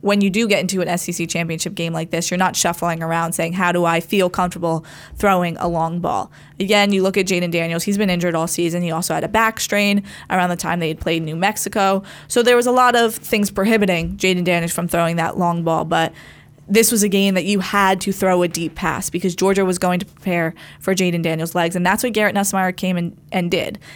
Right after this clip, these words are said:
And the biggest question is if who is starting next year, if Jaden Daniels decides to come back, is Garrett Nussmeier gonna enter the transfer portal?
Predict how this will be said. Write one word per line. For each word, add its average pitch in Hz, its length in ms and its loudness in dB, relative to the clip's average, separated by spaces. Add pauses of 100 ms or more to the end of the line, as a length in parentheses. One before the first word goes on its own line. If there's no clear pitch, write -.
And 202 160 2
the 208 80 4
biggest 254 280 2
question 220 240 0
is 208 260 -2
if 214 300 -2
who 269 240 2
is 254 100 2
starting 220 400 4
next 175 260 -2
year, 180 140 2
if 214 160 0
Jaden 190 240 2
Daniels 165 320 -2
decides 165 300 -2
to - 80 -10
come 147 160 -6
back, 226 280 0
is 165 140 -4
Garrett 175 220 -2
Nussmeier 170 420 -2
gonna 160 140 -4
enter - 240 -6
the - 100 -12
transfer 214 400 -2
portal? 208 420 2